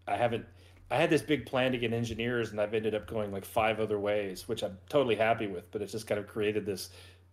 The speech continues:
thing where I have this film production that's only used to sell on the market,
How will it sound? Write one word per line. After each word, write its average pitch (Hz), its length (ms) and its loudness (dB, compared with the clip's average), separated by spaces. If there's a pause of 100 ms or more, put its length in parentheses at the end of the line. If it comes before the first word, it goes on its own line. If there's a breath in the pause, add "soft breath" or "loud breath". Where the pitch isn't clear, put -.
thing 123 240 2
where 110 100 6
I 101 40 4
have 107 120 2
this 104 140 -2
film 120 220 4
production 104 420 0
that's 90 200 -12
only 110 260 0
used 98 280 -6
to 117 60 -14
sell 104 220 0
on 95 80 -2
the 92 60 -4
market, 104 440 -2